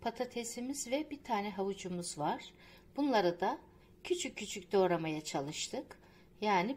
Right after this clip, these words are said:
bezelyeye biraz eşit olacak şekilde. Bir tane kuru soğanımız var. Bir diş sarımsağımız var. Bunlar sebzelerimiz.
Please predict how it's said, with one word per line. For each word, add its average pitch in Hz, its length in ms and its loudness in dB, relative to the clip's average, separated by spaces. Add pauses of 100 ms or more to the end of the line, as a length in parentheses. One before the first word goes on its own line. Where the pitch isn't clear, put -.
bezelyeye 208 680 4
biraz 190 500 0 (220)
eşit - 340 -2
olacak 139 340 -2
şekilde. 156 680 -4 (840)
Bir 320 220 -2
tane 254 280 -2
kuru 247 180 -10
soğanımız 240 640 -4
var. 277 280 0 (220)
Bir 254 240 -2
diş 262 160 -6
sarımsağımız 170 880 0
var. - 320 -12 (1000)
Bunlar 277 300 6
sebzelerimiz. 190 1080 0